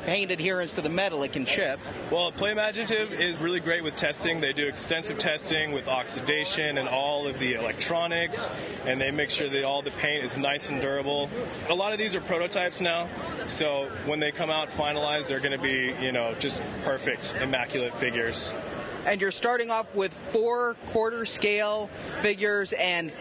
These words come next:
Speaker 1: five twelfth scale figures?
Speaker 2: Uh, right now we have two quarter scale. We have the Star Boost and the War Machine. And we have three twelfth scale figures, the Mark forty-two, Iron Patriot, and War Machine. And those will be coming out the end of next month.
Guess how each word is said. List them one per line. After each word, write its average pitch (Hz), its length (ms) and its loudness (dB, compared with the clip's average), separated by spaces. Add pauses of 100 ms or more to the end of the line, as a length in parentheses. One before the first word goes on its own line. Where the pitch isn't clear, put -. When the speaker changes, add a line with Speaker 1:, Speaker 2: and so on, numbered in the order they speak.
(140)
Speaker 1:
five 190 400 2 (140)
twelfth 202 260 0
scale 220 220 0
figures? 233 580 0 (180)
Speaker 2:
Uh, 147 140 2
right 196 160 2
now 208 140 2
we 196 100 0
have 170 240 0
two 220 240 0
quarter 202 240 0
scale. 190 400 0
We 175 100 0
have 165 160 0
the 147 80 -6
Star 175 360 0
Boost 185 340 -2
and 151 140 0
the 147 40 2
War 151 240 0
Machine. 175 520 0 (520)
And 139 280 0
we 143 80 0
have 147 240 0
three 165 440 -2
twelfth 156 300 -2
scale 156 220 0
figures, 160 400 0
the 135 60 -2
Mark 143 240 0
forty-two, 151 600 0 (320)
Iron 147 220 0
Patriot, 151 540 0
and 143 200 0
War 139 200 0
Machine. 156 440 0 (460)
And 123 160 0
those 151 440 0
will 147 340 0
be 143 460 0 (160)
coming 147 200 0
out 143 160 0
the 135 80 -2
end 139 140 2
of 139 60 2
next 143 160 -2
month. 175 200 0